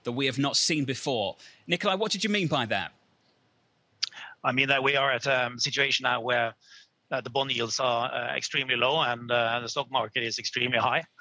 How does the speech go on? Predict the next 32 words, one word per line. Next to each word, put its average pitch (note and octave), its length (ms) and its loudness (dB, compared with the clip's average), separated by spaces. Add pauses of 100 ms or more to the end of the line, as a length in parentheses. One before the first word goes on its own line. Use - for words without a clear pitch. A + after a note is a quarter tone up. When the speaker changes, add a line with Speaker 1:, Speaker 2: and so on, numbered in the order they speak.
(460)
Speaker 2:
And B2 280 0
so C3+ 160 2
therefore, B2 520 2
any C3 520 0 (120)
main C3 260 0
change A#2 420 0
in, A2+ 240 -4
uh, A2 600 0
inflation A#2 520 0
will, A2+ 320 -2 (300)
will C#3 80 4
hit D#3+ 220 2
both D3+ 240 2
part D3 180 2
of C3 60 -2
the A#2+ 80 0
portfolio, C#3+ 400 -2
you A2 100 -16
know. C3+ 220 -12 (340)
And C#3+ 140 2
in C3+ 80 0
the C3+ 80 2
past, D#3+ 340 2
it C3 140 0
hits C3 260 -2
one D3 160 2
of D3 80 2
them D#3+ 220 2
and B2+ 100 0
not C3+ 160 -2
the C#3 80 2
other. D#3 300 0